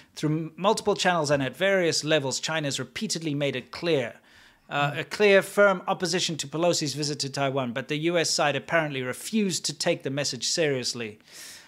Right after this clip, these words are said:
Speaker 1: Uh, and I replied to her, which I honestly feel, "Have you ever thought that perhaps you shouldn't be taken seriously?
Speaker 2: <laughs>
Speaker 1: That you need to earn respect rather than simply demanding it?"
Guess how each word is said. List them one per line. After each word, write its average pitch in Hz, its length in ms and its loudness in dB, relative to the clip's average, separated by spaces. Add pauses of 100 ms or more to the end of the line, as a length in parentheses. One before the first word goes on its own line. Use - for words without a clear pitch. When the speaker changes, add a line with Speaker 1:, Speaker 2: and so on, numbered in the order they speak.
(160)
Speaker 1:
Uh, 156 420 0
and 190 120 0
I 202 40 6
replied 233 340 4
to 208 80 2
her, 190 100 6
which 185 180 4
I 190 200 6
honestly 233 400 2
feel, 156 480 4 (300)
"Have 196 200 4
you 277 120 -2
ever 240 300 2
thought 214 300 4
that 180 160 4
perhaps 175 420 0
you 175 80 -4
shouldn't 196 540 2
be 202 140 -4
taken 196 340 4
seriously? 202 640 4 (320)
Speaker 2:
<laughs> - 360 -10
Speaker 1:
That 170 180 4
you 190 80 4
need 208 180 4
to 214 120 4 (100)
earn 208 260 6
respect 202 540 4
rather 190 280 6
than 185 180 -2
simply 196 420 0
demanding 160 540 2
it?" 214 260 -4